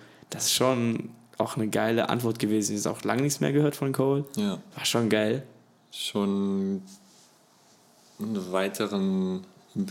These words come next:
Speaker 2: Impact
Speaker 1: Ja,
Speaker 2: vielleicht.
Speaker 1: finde ich schon.
Speaker 2: Ja, da gehe ich mit. Aber ich könnte immer noch kein Ranking aufstellen, gerade in meinem Kopf.
Speaker 1: <laughs>
Speaker 2: Ich schreibe es mir auf, ich sag's nächste Folge.
Speaker 1: Okay, okay.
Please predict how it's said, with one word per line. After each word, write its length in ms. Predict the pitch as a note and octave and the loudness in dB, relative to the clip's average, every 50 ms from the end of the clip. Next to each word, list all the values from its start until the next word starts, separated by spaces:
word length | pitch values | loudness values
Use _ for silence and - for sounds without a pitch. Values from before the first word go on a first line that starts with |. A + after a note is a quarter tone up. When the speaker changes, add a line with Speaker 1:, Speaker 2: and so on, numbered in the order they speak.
| - - | -4 -2
Speaker 2:
Impact 440 | - A2 G2+ G#2 - F#2 F2+ F2+ - | 0 0 0 0 0 -2 -2 -2 -2
Speaker 1:
Ja, 160 | A#2+ A#2 A2 | 0 2 2
Speaker 2:
vielleicht. 220 | A2 A2 A#2 - - | 2 0 -2 -4 -4
Speaker 1:
finde 140 | - A2 A2+ | -4 -2 -2
ich 80 | - - | 0 0
schon. 260 | - A#2+ G#2+ A2 - - | 0 0 -2 -4 -8 -10
Speaker 2:
Ja, 200 | - - - - - - - - - _ - _ _ - - | -10 -10 -10 -10 -14 -18 -20 -20 -20 _ -20 _ _ -12 -8
da 80 | G2+ | -4
gehe 100 | G2 G2 | -4 -4
ich 120 | F#2+ - - | -4 -4 -6
mit. 140 | F#2+ - - - - - - - - _ _ _ - - - - - - - - - - - - - - - - | -6 -6 -8 -12 -18 -20 -20 -20 -20 _ _ _ -20 -20 -20 -20 -20 -20 -20 -20 -20 -20 -20 -20 -20 -20 -12 -10
Aber 200 | - F2 F2+ F#2 | -8 -6 -4 -6
ich 100 | F#2 - | -6 -2
könnte 220 | - A2 G2+ G2+ | 0 0 0 2
immer 100 | G2+ G2+ | 0 0
noch 140 | G2 F#2+ G2 | 0 -2 -4
kein 180 | - - F#2+ F#2 | -4 -4 -2 0
Ranking 300 | F#2 F#2+ F#2+ F#2+ F#2+ F#2+ | 0 -2 -2 -2 -2 -2
aufstellen, 420 | F#2 F#2 - - G2 F#2+ F#2 F#2 | -2 -4 -4 -6 -6 -6 -4 -6
gerade 220 | F#2 F#2+ F#2+ F#2 | -6 -6 -6 -6
in 60 | F#2 F#2 | -4 -4
meinem 140 | F#2 F#2 F#2+ | -6 -6 -6
Kopf. 680 | - F#2+ F2+ - - - C3 A#2+ - - - - - - | -8 -8 -6 -6 -2 -2 -2 -2 -2 -6 -8 -8 -14 -18
Speaker 1:
<laughs> 40 | - - - - - - - - - - - | -20 -20 -20 -20 -20 -20 -20 -20 -20 -18 -14
Speaker 2:
Ich 80 | - - | -12 -4
schreibe 140 | - A2 A2+ | -2 0 0
es 80 | G#2+ | 2
mir 180 | C3 A2 G2 - | 0 0 0 0
auf, 260 | - A2 A#2+ B2 - A2+ | 0 -2 -2 -2 -2 -4
ich 100 | F#2+ F#2 | -4 -2
sag's 220 | F#2 F#2 F2+ - | -2 -4 -4 -4
nächste 240 | F#2 F2+ F2 - F2 | -6 -6 -6 -8 -10
Folge. 280 | - - F#2 F#2 - G2 G#2 A2 G#2 - | -10 -10 -10 -10 -8 -6 -6 -6 -4 -2
Speaker 1:
Okay, 240 | - A#2 G#2+ G#2 - - - - - - - - - - | 0 0 0 0 -2 -4 -6 -6 -8 -8 -12 -20 -20 -12
okay. 160 | - - - | -10 -10 -10